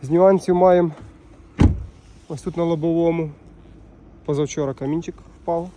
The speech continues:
з машини. Ось лобовушка. Всі решта Volkswagen. Не гнила ніде. Є там пару коцків від камушків.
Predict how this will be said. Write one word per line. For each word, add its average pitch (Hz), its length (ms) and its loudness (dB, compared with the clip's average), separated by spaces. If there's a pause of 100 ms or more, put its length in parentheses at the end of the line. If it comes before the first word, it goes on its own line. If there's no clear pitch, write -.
з 170 40 -14
машини. 180 500 -6 (1200)
Ось 131 240 -12
лобовушка. 131 640 -8 (680)
Всі - 160 -10
решта 135 280 -8
Volkswagen. 160 640 -4 (1040)
Не 160 80 0
гнила 190 360 0
ніде. 175 480 -4 (540)
Є 196 180 -6
там 180 260 -4
пару 190 260 2
коцків 185 420 -4
від 135 140 -8
камушків. 143 640 -4